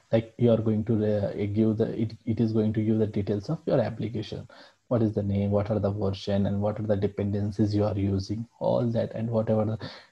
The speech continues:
dependencies you want to use, just you have to register it. Like, manually, you don't need to, uh, register. When you have one command, just use that command, automatically it is going to come and register here. As of now, whenever you are going to create the application,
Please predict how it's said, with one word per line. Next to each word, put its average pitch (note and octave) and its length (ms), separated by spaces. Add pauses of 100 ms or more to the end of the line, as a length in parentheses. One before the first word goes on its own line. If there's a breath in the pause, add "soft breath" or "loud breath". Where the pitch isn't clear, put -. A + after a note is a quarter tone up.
dependencies A2 760
you A2 60
want G#2 340
to A2 80
use, B2+ 360
just B2 260
you A2+ 80
have G#2 240
to E3 80
register G#2+ 500
it. - 260
Like, D3 240
manually, A2+ 440
you C#3+ 160
don't A#2 260
need B2+ 220
to, G#2 240
uh, - 40 (380 soft breath)
register. A2 560
When G#2+ 400
you G#2+ 80
have A2+ 300
one A#2+ 200
command, G2+ 380 (220)
just - 280
use B2 260
that B2+ 220
command, E3 320
automatically A#2 760
it B2 60
is A#2 160
going G2+ 300
to A#2+ 100
come G#2 240
and F3 180
register G#2+ 460
here. C3+ 300 (680 loud breath)
As A2+ 180
of C3 220
now, E3+ 140
whenever A2+ 420
you E3+ 180
are D#3 100
going A#2 260
to B2 60
create A2+ 440
the G#2+ 80
application, G2+ 760